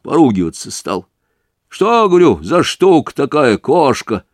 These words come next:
А эта стрекоза: "Как ты этак смеешь говорить? Ты разве не знаешь, что это моя кошка?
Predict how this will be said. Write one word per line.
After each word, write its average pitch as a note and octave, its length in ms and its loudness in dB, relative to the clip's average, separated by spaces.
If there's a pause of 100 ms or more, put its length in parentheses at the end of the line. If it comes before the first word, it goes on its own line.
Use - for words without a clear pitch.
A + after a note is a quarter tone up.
(420)
А A#2+ 160 -2
эта A#2+ 260 2
стрекоза: A#2+ 760 -2 (520)
"Как A#3 480 -2
ты - 140 -2
этак A#3 520 0
смеешь B3+ 1000 -2
говорить? A#3 600 -6 (600)
Ты F#3 200 4
разве G#3+ 460 2
не G3+ 180 6
знаешь, D#3 580 0
что - 260 -2
это G#3+ 200 -6
моя A#3+ 460 -2
кошка? - 540 -4